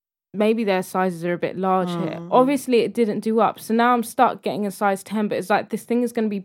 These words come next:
Speaker 1: big for me. And now when I, like, put my belt on, I get that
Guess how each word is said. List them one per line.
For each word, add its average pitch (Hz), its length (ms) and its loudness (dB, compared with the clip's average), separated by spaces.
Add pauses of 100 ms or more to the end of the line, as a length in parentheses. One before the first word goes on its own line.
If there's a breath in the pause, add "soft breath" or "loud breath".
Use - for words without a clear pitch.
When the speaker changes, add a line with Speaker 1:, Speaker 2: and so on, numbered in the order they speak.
Speaker 1:
big 226 220 2
for 180 160 -8
me. 135 260 -8 (220 loud breath)
And 226 160 4
now 247 180 6
when 262 160 4
I, 240 100 6
like, 226 200 4
put 240 140 -6
my 226 100 0
belt 233 300 4
on, 180 100 -2
I 180 60 -2
get 170 240 -8
that 190 180 -8